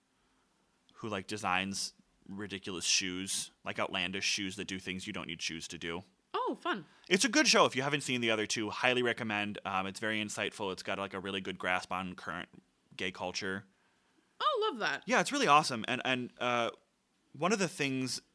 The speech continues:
Speaker 1: that usually bothers me is hyper devout characters, like, overly devout
Speaker 2: Yeah.
Speaker 1: pastors, Christians, whatever it is. And, uh,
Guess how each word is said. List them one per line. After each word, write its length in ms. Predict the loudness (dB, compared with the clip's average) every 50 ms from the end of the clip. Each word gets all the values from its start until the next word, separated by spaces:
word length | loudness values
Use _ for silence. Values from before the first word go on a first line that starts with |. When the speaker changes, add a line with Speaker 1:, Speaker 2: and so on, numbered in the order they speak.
| _ _
Speaker 1:
that 120 | -4 -2 -2
usually 320 | 0 0 0 2 2 0
bothers 460 | 2 2 2 2 2 2 0 -2 -2
me 280 | -4 -4 -4 -4 -6 -8 -10 _ _ _ _ _ _
is 420 | 0 0 0 0 0 -2 -4 -4 -6 -12 _ _ _ _ _ _
hyper 840 | -10 -6 -2 0 0 0 0 0 0 2 2 2 2 2 0 -2 -4 _ _ _ _ -14 -6
devout 600 | -6 -2 0 2 4 4 2 2 2 0 0 0 -4 _ _ _ _ _ _ _ _
characters, 720 | -2 -2 -2 -2 0 -2 -2 -2 -2 -2 -2 -4 -4 -6 _ _
like, 100 | -16 -8 -4
overly 320 | -4 -4 -2 -2 -2 -2 -2
devout 600 | -4 -2 0 4 4 4 4 2 0 -2 -2 -4 _ _ _ _ _ _ _ _ _ _ _ _ _ _ _ _ _ -10
Speaker 2:
Yeah. 580 | -8 -6 -4 -4 -4 -4 -4 -6 -6 -8 -8 -10 -14 _ _
Speaker 1:
pastors, 500 | _ 0 0 0 0 -2 -6 -6 -6 -8
Christians, 460 | -6 -6 -4 -4 -2 -4 -4 -6 -6 -4
whatever 300 | -2 -4 -2 -2 -2 -4
it 80 | -2 0
is. 320 | 0 -2 -2 -4 -6 -10 -16 -20 -20 -20 -20 -20 _ _ _
And, 480 | 2 4 4 4 4 2 0 -2 -2 0
uh, 340 | 2 4 4 4 4 2 2